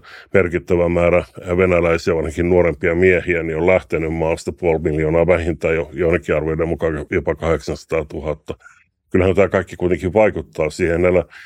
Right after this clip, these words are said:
sanktioilla, vaikka Venäjän talous on pärjännyt paljon paremmin kuin mitä lännessä yleisesti oletettiin, ja tänä vuonna, on ennakoitu talouskasvua kaksi tai kolme prosenttia, mikä on aika,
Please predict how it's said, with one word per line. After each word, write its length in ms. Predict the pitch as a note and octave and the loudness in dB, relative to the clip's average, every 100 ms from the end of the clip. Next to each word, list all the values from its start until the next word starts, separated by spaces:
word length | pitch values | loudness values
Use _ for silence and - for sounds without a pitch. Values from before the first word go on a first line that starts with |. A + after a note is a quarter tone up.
| - - | -20 -2
sanktioilla, 520 | A2 A2 - F#2+ F2 | 2 2 4 2 4
vaikka 240 | E2 G2+ | 0 2
Venäjän 320 | G2 G2 F2+ | 2 2 0
talous 400 | D#2+ F2+ F2 E2 | 2 2 2 0
on 140 | F2+ E2 - _ _ _ _ _ - | -4 -4 -8 _ _ _ _ _ 0
pärjännyt 400 | F#2 F#2 F#2 - | 2 2 0 0
paljon 260 | F#2+ G2 | 2 2
paremmin 460 | E2+ G#2+ G#2+ G2 E2+ | 4 4 4 0 -2
kuin 120 | F2+ | -4
mitä 240 | F2 - F2+ F2 - - - - | -4 -2 -2 -2 -6 -8 -8 -2
lännessä 440 | G2+ G2 F#2 - | 2 2 0 0
yleisesti 420 | F2+ F2 E2 - - | 2 2 0 -2 0
oletettiin, 840 | G#2 G#2 - F2+ _ - F2+ - _ _ _ _ - | 4 4 2 -8 _ -10 -8 -10 _ _ _ _ -2
ja 200 | F2+ D#2+ | 0 0
tänä 260 | D#2 F#2 F2 | 2 2 2
vuonna, 340 | E2+ F2 E2+ - - G#2 F#2 | 0 0 -2 -4 -6 -4 -2
on 220 | E2+ G2 | 0 2
ennakoitu 460 | F#2 E2+ F2+ E2 G2 | 2 2 0 -2 -2
talouskasvua 840 | F#2+ F2+ E2+ D2+ G#2+ F#2 - E2+ | 2 4 2 0 0 0 0 -4
kaksi 280 | D#2 E2 - | -2 -8 -4
tai 140 | F#2+ E2 | -4 0
kolme 340 | G2 E2+ E2 | 2 2 -2
prosenttia, 720 | D2 G2+ F#2+ E2+ D2+ - C2+ | 0 0 0 -6 -6 -10 -10
mikä 220 | C#2+ B1+ | -10 -10
on 140 | E2 E2 | -6 -4
aika, 280 | E2 F2 | -4 -4